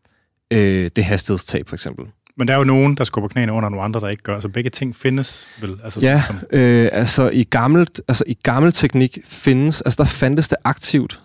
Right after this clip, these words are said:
Speaker 1: så sådan, øh, tilbage fra, fra før nullerne, før, sådan i halvfemserne begyndte det her at ændre sig lidt. Men fra før halvfemserne, der var det sådan en, en aktiv ting. Hvis du finder en gammel teknikbog, så står der, øh,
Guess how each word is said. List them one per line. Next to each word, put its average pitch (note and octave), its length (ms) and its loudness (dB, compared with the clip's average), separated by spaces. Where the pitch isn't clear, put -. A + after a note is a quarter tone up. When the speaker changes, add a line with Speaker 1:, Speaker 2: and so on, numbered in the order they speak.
Speaker 1:
så - 220 0
sådan, A#2 380 0
øh, G2 400 2
tilbage B2 540 2
fra, G2+ 640 0
fra - 160 -8
før - 340 -2
nullerne, A2 400 2
før, - 280 -2
sådan A#2+ 240 -4
i - 40 0
halvfemserne A#2 600 0
begyndte A2 240 -2
det G#2+ 80 0
her A2 80 2
at F#2 80 2
ændre A2 220 0
sig G#2+ 140 0
lidt. G2+ 180 0
Men A2+ 100 0
fra A2+ 100 -2
før D#3 260 2
halvfemserne, C#3 580 2
der A#2 100 0
var C3+ 100 2
det C#3+ 80 0
sådan C3+ 160 2
en, B2+ 120 -2
en A#2 200 -4
aktiv C#3+ 380 0
ting. C3+ 220 0
Hvis B2 80 0
du - 80 -8
finder E3 260 0
en C#3 60 0
gammel A#2 260 0
teknikbog, C3 560 0
så D#3 80 2
står C3+ 340 0
der, D3 120 2
øh, G#2+ 200 4